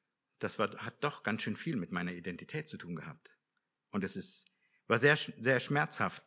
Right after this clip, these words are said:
das alles loszulassen, zuzugucken und trotz aller Bemühungen nichts aufhalten zu können. Und zu beten und wirklich zu glauben und diese ganzen Verheißungen in der Bibel zu lesen und Gott darauf zu sagen, hey, da hast du's geschrieben.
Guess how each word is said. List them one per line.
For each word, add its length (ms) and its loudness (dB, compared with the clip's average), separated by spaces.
das 200 -2
alles 300 -2
loszulassen, 640 -4
zuzugucken 720 -4
und 220 -2
trotz 320 -4
aller 240 2
Bemühungen 720 0
nichts 380 -2
aufhalten 500 -6
zu 100 -12
können. 300 -8
Und 160 2
zu 180 2
beten 520 4
und 240 2
wirklich 380 2
zu 400 2
glauben 500 4
und 140 2
diese 160 4
ganzen 500 2
Verheißungen 880 6
in 160 2
der 120 8
Bibel 300 4
zu 120 2
lesen 560 2
und 200 -2
Gott 200 2
darauf 320 2
zu 500 -10
sagen, 160 2
hey, 240 6
da 180 4
hast 180 4
du's 120 2
geschrieben. 680 2